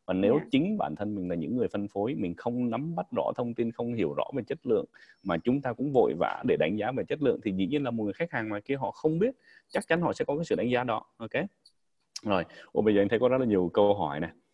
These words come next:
Speaker 1: À, ờ, rất là nhiều câu hỏi.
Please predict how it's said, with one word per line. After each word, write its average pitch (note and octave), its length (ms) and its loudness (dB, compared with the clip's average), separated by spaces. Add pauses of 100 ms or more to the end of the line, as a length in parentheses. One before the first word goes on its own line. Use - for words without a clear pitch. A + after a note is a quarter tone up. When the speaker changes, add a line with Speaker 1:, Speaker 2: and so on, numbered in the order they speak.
(180)
Speaker 1:
À, - 120 -4 (680)
ờ, G1+ 1000 -4 (760)
rất A2 160 0
là F#2 100 4
nhiều E2 300 2
câu F#2 120 2
hỏi. D2+ 180 -2